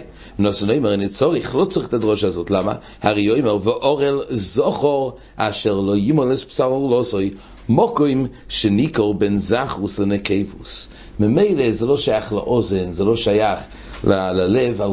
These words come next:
כורחו, זה המוקם שניכר בין זכרוס לנקבוס, ממילא זה בו יסמוקם. והיית אומרת הגמרא, תנו רבנן, כוסין תפילין על גבי אור, בהמה טהורו.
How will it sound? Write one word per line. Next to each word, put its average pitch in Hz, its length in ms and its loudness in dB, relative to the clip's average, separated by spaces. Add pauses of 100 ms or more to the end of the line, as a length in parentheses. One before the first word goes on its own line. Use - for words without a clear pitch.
כורחו, 110 520 0
זה 104 100 2
המוקם 120 400 -2
שניכר 117 400 0
בין 95 160 0
זכרוס 98 380 -2
לנקבוס, 120 440 -2 (280)
ממילא 151 280 4
זה 123 100 0
בו 117 100 4
יסמוקם. 98 340 -2 (480)
והיית 156 200 2
אומרת 139 220 2
הגמרא, 131 380 2
תנו 151 260 0
רבנן, 120 460 0 (260)
כוסין 190 400 0
תפילין 139 280 0
על 131 80 0
גבי 104 260 2
אור, 117 140 2
בהמה 135 300 2
טהורו. 131 640 2